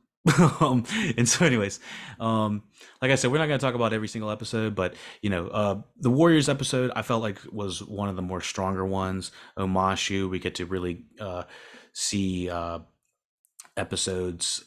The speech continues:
uh, blended together. Um, this is an adaptation of the first season of the original series of the, the King of Omashu, episode ten, Jet, episode seventeen, the Northern Air Temple.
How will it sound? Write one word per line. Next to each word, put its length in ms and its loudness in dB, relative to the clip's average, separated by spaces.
uh, 160 -12
blended 480 -2
together. 800 -4
Um, 580 -14
this 260 -6
is 140 -8
an 100 -6
adaptation 880 -6
of 260 -12
the 240 -14
first 340 -8
season 320 -10
of 200 -12
the 140 -10
original 280 -12
series 380 -12
of 160 -14
the, 220 -12
the 60 -10
King 280 4
of 120 -2
Omashu, 840 0
episode 420 -6
ten, 500 -6
Jet, 440 0
episode 460 -4
seventeen, 880 -4
the 80 -8
Northern 480 -6
Air 200 -4
Temple. 520 -6